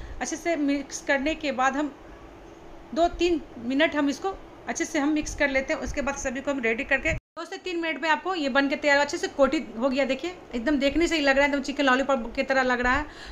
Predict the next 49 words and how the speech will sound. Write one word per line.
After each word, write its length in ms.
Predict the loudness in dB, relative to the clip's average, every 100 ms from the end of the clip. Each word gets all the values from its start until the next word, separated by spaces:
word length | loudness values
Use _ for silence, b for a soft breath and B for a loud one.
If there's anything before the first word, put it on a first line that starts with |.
| -4
तो 80 | 0
मेरे 140 | 2
घर 100 | 2
में 80 | 0
छोटे 180 | 0 0
बच्चे 240 | 0 2
आए 80 | 2
हुए 100 | 2
थे, 60 | 2
बहन 240 | 2 2
के 60 | 0
बच्चे 240 | -2 2
आए 160 | 2 2
हुए 120 | 0
थे, 80 | -2
तो 120 | -2
चिकन 320 | -2 -2 2
lollipop 400 | 4 4 0 0
के 60 | -4
लिए 300 | -4 -6 -12 -16 B B -4
वो 60 | 4
मांग 260 | 4 4
किया 140 | 2 0
कि 120 | 0
"छो-, 200 | -4 -4
मौसी 340 | -2 -2 0 0
आप 120 | 0 -2
वीडियो 220 | -2 0 2
पर 60 |
डालते 260 | 4 2 0
तो 100 | -2
मुझे 200 | 0 -2
भी 100 | -4
खिलाइए।" 420 | 0 0 0 -4 B B B 2
Thursday 260 | 2 2
के 120 | 2
दिन 200 | 2 2
था 60 | 2
तो 100 | 2
इसलिए 200 | 0 0
हम 100 | 0
चिकन 240 | 0 0
lollipop 280 | 0 2 2
ना 140 | 2 2
बना 220 | 2 2
के 100 | 2
हम 160 | 0 -2
sweet 360 | -4 -6 -2
corn 220 | 0 0